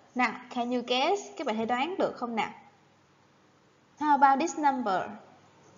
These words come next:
Number two, okay. And it is a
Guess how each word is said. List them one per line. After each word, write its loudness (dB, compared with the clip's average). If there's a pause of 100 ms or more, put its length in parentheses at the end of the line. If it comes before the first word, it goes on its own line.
(360)
Number 4 (1800)
two, 4 (160)
okay. 0 (320)
And 0 (140)
it 6
is 2
a 8